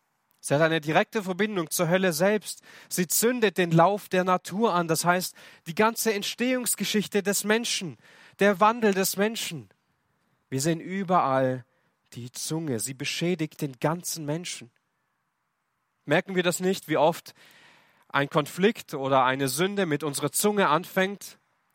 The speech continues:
und auf einmal steht der ganze Mensch in Flammen?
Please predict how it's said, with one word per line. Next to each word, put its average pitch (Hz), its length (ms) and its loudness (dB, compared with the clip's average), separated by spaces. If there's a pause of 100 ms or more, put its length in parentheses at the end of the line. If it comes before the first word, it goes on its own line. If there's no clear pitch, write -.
(140)
und 127 60 -10
auf - 120 -12
einmal 143 640 2 (420)
steht 135 200 -2
der 127 100 4
ganze 127 220 -2
Mensch 123 260 -2
in 131 80 -8
Flammen? 131 400 -2